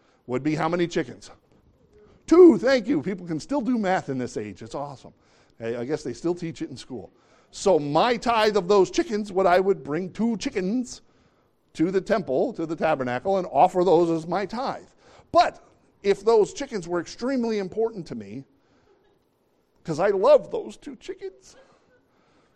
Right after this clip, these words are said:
okay? One of them was named Macaroni, and the other one was named, uh, you know, Fettuccine. Okay? We named our chickens all kinds of fun stuff. If I really wanted those chickens for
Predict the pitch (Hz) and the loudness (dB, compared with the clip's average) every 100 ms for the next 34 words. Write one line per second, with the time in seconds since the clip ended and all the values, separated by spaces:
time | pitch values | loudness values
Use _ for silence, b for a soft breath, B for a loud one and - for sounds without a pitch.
0 | - 147 156 180 233 _ 180 - 214 214 | -8 -4 -4 -4 -10 _ -12 -8 -4 -2
1 | 208 196 202 214 196 220 226 202 214 226 | -2 -4 -4 -6 -2 -2 -2 -2 -2 -2
2 | 202 180 185 214 220 214 220 208 180 185 | -6 -6 -2 -2 0 -2 -4 -6 -8 -6
3 | 214 202 185 196 190 180 190 185 165 - | -6 -6 -4 -2 -2 -4 -10 -10 -10 -4
4 | 208 240 - - 247 190 139 _ b b | -4 -4 -4 -4 -4 -4 -8 _ b b
5 | b b b _ - 147 143 - - - | b b b _ -12 -10 -10 -14 -20 -12
6 | 135 151 156 135 120 - 110 107 117 110 | -6 -2 -2 0 -2 -4 -10 -8 -8 -8
7 | 107 107 95 107 - 98 - _ _ b | -10 -12 -14 -16 -16 -18 -20 _ _ b
8 | b b b b 190 190 185 214 185 180 | b b b b 4 4 4 2 2 0
9 | 240 240 226 190 175 208 226 196 185 180 | 0 0 -2 -4 -4 -2 -2 -2 -2 2
10 | 180 165 - 208 202 170 - 156 151 139 | 0 0 -8 -10 -8 -10 -10 -8 -6 -6